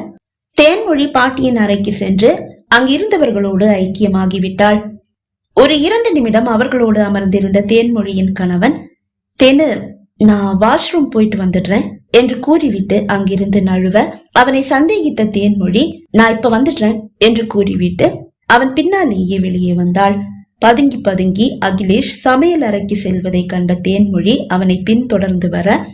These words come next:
அடுப்பில் வைத்திருக்கும் பாலை பார்த்தபடியே நின்று கொண்டிருந்த மலரை நெருங்கிவிட்ட அகிலேஷ் கை நீட்டி அவளை கட்டி அணைக்க முயல,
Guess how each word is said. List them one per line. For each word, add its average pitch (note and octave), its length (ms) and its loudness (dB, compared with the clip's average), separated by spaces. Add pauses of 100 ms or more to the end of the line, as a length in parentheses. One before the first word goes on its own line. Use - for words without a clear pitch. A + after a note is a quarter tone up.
(360)
அடுப்பில் F4+ 460 2
வைத்திருக்கும் A3 600 0
பாலை A3+ 400 2
பார்த்தபடியே F#3+ 680 -2
நின்று F#3 300 -4
கொண்டிருந்த F#3 540 -2 (320)
மலரை E4+ 460 4
நெருங்கிவிட்ட G#3 600 0 (160)
அகிலேஷ் F#3 500 0
கை A3+ 260 2
நீட்டி G3 380 -2
அவளை G3 340 0 (100)
கட்டி A3 460 0
அணைக்க G3+ 420 -2
முயல, F3+ 380 0